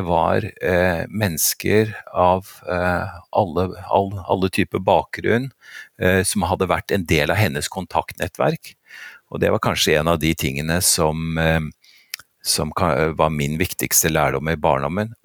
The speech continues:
Huset var åpen for alle, eh, uansett hvor du kom fra, eh, uansett, eh, bakgrunn, uansett om du var høyt utdannet eller ikke,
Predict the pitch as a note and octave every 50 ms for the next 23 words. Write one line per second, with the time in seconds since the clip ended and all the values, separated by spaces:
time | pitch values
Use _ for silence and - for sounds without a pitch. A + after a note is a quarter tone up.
0 | - - G#2 D#2+ D2 - - G2+ F#2 F#2+ - - - F#2 E2 - - - D#2+ E2
1 | - - - - F2+ F2 D#2+ E2 A2+ C3+ D3 - _ - - - - - _ -
2 | D#2+ E2 E2 E2+ F2+ - - G#2 F2 D#2 D#2 E2 F2 - - F2 - - - D2
3 | D2 C#2 E2+ - - D2 C2 C2 C2+ - - - B2+ D#3+ G3+ F3 _ _ _ _
4 | _ _ _ _ - - E2 E2+ E2+ E2+ E2+ E2+ E2+ E2+ F2 E2+ - - - F2
5 | E2 D#2+ D#2+ E2+ F2 F2 - G2 D#2+ - _ - - E2+ E2+ E2+ E2+ E2 E2+ E2+
6 | E2+ E2+ E2 E2 E2 F2+ F#2 F#2 F2 D#2+ - - - B2+ C#3+ E3+ G3 F3+ _ _
7 | _ _ - - - _ - - E2+ E2 E2 E2 - - - E2 - _ - -
8 | - - D#2+ E2 D#2 D#2 D#2+ D2+ D#2 D2+ D#2+ E2+ E2 - - F#2+ F2+ E2+ - -
9 | - C#2 - - D#2 D#2+ E2+ F2+ - - - D#2+ D2+ C#2+ D#2 E2 F#2 - - -
10 | C3 D3+ F3